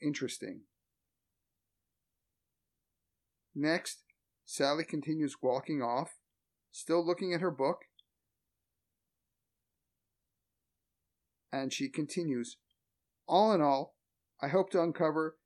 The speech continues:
some new truths about our culture." Charlie Brown is just standing still,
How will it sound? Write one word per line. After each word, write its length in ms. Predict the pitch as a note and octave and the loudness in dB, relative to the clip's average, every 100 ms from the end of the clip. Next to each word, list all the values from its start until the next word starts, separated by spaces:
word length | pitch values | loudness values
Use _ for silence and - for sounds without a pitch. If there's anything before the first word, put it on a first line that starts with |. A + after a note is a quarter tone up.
| _ | _
some 320 | - - C#3 | -6 0 2
new 140 | E3 F#3 | 2 0
truths 480 | - A#3+ F3+ - - | 0 0 -2 -6 -8
about 260 | B2 C3+ C3+ | -6 -2 0
our 120 | C#3 | -2
culture." 580 | - F3 G3 - F#2 - _ _ _ _ _ _ _ _ _ | -2 -4 -2 -4 -8 -10 _ _ _ _ _ _ _ _ _
Charlie 320 | - F3 F#3 D#3+ | -2 2 4 4
Brown 320 | D#3 D3 D3 | 2 0 -2
is 80 | C#3 | -2
just 220 | C#3+ - | -4 -4
standing 400 | - D3 D#3 D3 | -2 0 0 -2
still, 480 | - B2 A#2 A#2 | -4 -4 -4 -6